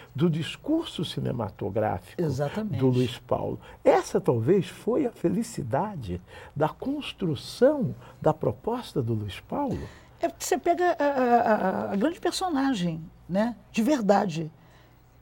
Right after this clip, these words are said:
Speaker 2: Porque são aquelas pessoas ali que, que viram, que construíram, né, que contam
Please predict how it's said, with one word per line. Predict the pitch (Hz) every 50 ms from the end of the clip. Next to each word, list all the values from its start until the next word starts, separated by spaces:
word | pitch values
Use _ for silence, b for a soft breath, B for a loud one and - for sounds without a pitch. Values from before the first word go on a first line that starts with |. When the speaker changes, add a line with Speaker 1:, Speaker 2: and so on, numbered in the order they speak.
| _ _ _
Speaker 2:
Porque | 190 175 214 -
são | - - 294 415
aquelas | 403 - - 254 208 190 -
pessoas | - - 165 - - - 175 160 160 151 160
ali | 151 156 160 170 202 240 269 269 - b b b b b b b -
que, | - 202 196 185 175 - - - - - -
que | - 202
viram, | 175 135 123 160 190 214 254 285 277 262
que | - - 180
construíram, | - - 185 180 - - - 165 151 156 170 202 240 262 285 311 285 - b b b b b b _ _ -
né, | - 151 170 220 254 247 b b b b b b b b b - _ - -
que | - 262 - - -
contam | 233 247 269 285 294 285 - 349 392 392